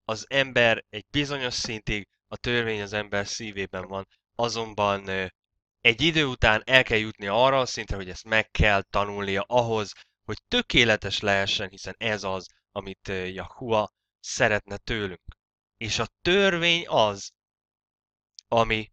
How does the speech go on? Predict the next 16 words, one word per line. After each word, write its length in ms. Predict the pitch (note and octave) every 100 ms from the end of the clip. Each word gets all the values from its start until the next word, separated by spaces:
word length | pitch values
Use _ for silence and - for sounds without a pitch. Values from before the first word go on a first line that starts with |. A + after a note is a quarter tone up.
| _ _
az 180 | - G#2+
igazság, 640 | B2 G#2+ G2+ - G#2+ F2 F2
amiről 440 | A2 G#2+ A2 G#2
Saul 460 | G#2 - G#2 G2+ A2+
beszél. 420 | G#2+ F#2 - F2 -
Akkor 260 | B2+ C#3
hogy 160 | C3+ E3+
lehet 260 | E3+ E3 D#3
azt 240 | C#3+ -
mondani, 320 | A#2+ G#2 G2+
hogy 200 | G#2+ C3
állíthatja 480 | C#3+ C#3+ C#3+ C#3 C3
valaki 400 | A#2 A2+ G#2+ G#2
azt, 300 | F2+ F2 - - - -
hogy, 480 | - G#2 G2 F#2+ F#2
ö, 240 | F#2+ F#2